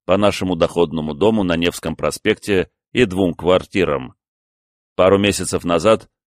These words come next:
нашу с Машей сдали в аренду. Зачем помещением пустовать, если почти за год мы в ней ни разу не были?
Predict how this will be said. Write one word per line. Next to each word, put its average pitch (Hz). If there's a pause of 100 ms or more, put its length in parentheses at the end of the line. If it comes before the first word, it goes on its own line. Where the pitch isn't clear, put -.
нашу 117
с -
Машей 107
сдали 87
в 82
аренду. 76 (640)
Зачем 113
помещением 87
пустовать, 85 (220)
если 92
почти 90
за 95
год 113
мы 90
в 80
ней 92
ни 87
разу 85
не 87
были? 67